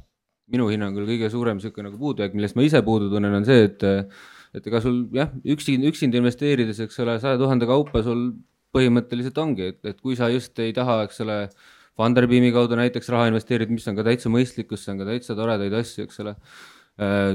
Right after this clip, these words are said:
krüptosse ei julge panna, ei taha startup indusega tegeleda. Äh, Estbani saad juba viie tuhande kaupa raha panna, eks ole, näiteks, et noh, võimalusi on,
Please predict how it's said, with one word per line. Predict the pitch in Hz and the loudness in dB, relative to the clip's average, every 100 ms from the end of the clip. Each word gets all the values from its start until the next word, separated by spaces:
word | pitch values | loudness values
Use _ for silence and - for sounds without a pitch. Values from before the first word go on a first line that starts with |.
| 98 | 0
krüptosse | 120 123 117 - 110 | 0 2 0 2 0
ei | 107 | 0
julge | 113 107 104 | 0 -2 -2
panna, | 113 113 107 101 | -2 -2 0 0
ei | 98 | 0
taha | 107 104 | 2 2
startup | 98 123 135 - 107 110 | 2 0 0 0 -4 -2
indusega | 107 104 107 101 | -4 -4 -4 -2
tegeleda. | 110 107 104 101 104 104 101 _ _ _ _ | -2 0 0 0 0 -2 -6 _ _ _ _
Äh, | 101 98 98 95 - - 117 | -8 -6 -4 -6 -8 -2 -2
Estbani | - 101 101 101 | 0 -2 -2 -2
saad | 98 101 95 | -2 -2 0
juba | 98 | 0
viie | 123 117 | 4 4
tuhande | 104 107 101 | 4 0 -2
kaupa | 104 101 104 | -4 -4 -4
raha | 107 107 | -2 -2
panna, | 104 101 101 | -2 -4 -6
eks | 98 110 | -8 -8
ole, | 104 | -6
näiteks, | 107 104 101 - | -6 -8 -12 -14
et | 104 117 | -12 -10
noh, | - - 135 | -10 -10 2
võimalusi | 160 190 131 123 175 | 6 8 6 4 2
on, | 208 | 0